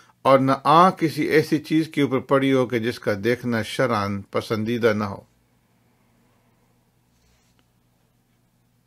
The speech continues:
और न खालिक व मखलूक में से किसी का हक़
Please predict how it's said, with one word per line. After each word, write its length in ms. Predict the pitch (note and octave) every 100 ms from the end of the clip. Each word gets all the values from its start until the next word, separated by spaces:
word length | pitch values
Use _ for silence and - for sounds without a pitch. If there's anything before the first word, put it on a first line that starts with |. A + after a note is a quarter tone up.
| _ _ _ _ -
और 180 | C#3
न 120 | C#3 C#3+
खालिक 480 | C#3+ D#3 F3+ F#3+
व 100 | F3 D3+
मखलूक 400 | D3 C#3 F3 D#3
में 140 | D#3
से 160 | D3 C#3+
किसी 320 | A2 D3 D#3
का 160 | D3 B2+
हक़ 300 | F#2 D#3 -